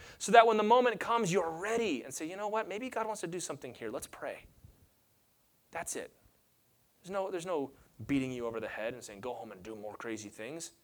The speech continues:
You just do the simple things. And we're gonna turn to the table of the Lord here in just a second, and we're gonna remember how Jesus died on the cross for our sins. And I want you to remember that the Bible ties the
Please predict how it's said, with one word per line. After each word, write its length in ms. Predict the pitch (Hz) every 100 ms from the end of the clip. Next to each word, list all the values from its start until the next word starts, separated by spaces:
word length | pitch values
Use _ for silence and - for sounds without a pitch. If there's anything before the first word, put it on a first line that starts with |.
| _ _ _ _ _
You 80 | 120
just 140 | 123
do 80 | 151
the 80 | 127
simple 340 | - 135 117
things. 540 | - 71 - - - - _ _ _ _ _ _ _ _ _ _ _ _ _ _ _ -
And 80 | 113
we're 80 |
gonna 160 | 123 123
turn 220 | 117 156 143
to 40 |
the 80 | 117
table 340 | - 131 120
of 80 | 113
the 80 | 107
Lord 300 | 104 113 110
here 340 | 101 87 87 - - - -
in 80 | 107
just 160 | -
a 40 | 104
second, 400 | - 104 101 95
and 140 | 98
we're 60 | 104
gonna 140 | 101
remember 360 | 101 104 117 101
how 160 | -
Jesus 380 | 98 104 101 95
died 200 | 113 110
on 60 | 110
the 80 |
cross 300 | 104 113 98
for 140 | - 104
our 120 | 95
sins. 460 | - 110 98 95 - - -
And 120 | - 98
I 20 |
want 240 | 107 120
you 60 | 143
to 80 | 135
remember 500 | 127 120 101 92 - _ _ - _ _ _ -
that 80 |
the 80 | 107
Bible 420 | 95 113 151 170
ties 720 | 160 - 117 110 95 90 - - _ - _ _ _ _
the 120 | -